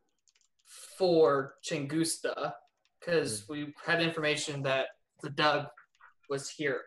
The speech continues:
Speaker 1: also. Um, so, uh, the problem was we didn't really get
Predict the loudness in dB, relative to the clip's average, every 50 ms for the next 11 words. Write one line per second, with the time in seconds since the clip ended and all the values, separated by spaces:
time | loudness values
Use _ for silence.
0 | _ 0 2 2 2 0 -2 -4 -4 -4 -4 -4 -4 -6 -8 _ _ -20 -20 -20
1 | -20 -20 -20 -20 -20 -20 -20 -20 _ -20 -20 -20 _ _ _ _ 0 2 4 4
2 | 4 2 2 0 -2 -4 -6 -8 -10 _ -20 _ _ _ _ _ _ _ _ _
3 | -20 _ _ _ _ _ _ _ _ _ -10 -6 -4 2 4 6 6 8 8 8
4 | 10 8 8 6 4 -2 -6 _ -2 -2 -2 -2 -4 -6 -8 -2 4 4 4 6
5 | 6 2 2 2 0 0 2 2 2 2 0 -2 -4 -2 0 0 0 0 0 0
6 | -4